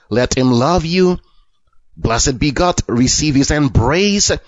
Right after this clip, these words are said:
Thank you, God. Receive his affection. Blessed be God,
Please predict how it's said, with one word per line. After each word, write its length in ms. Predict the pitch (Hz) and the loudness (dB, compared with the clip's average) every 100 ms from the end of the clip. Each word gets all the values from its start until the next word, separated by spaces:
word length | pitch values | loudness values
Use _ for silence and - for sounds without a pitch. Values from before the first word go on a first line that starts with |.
| - _ | -20 _
Thank 320 | - 110 113 147 | -4 -2 -2 -2
you, 80 | |
God. 400 | 123 139 175 175 | -2 0 0 0
Receive 380 | 127 120 - 139 | 0 0 0 0
his 140 | 127 143 | 0 0
affection. 760 | 131 - 165 190 - 190 185 - - _ _ _ | -2 -2 -2 -2 0 0 -2 -6 -20 _ _ _
Blessed 420 | - 127 - 156 | -4 -2 0 0
be 120 | 131 160 | -2 -2
God, 340 | 196 196 - | 0 -2 -4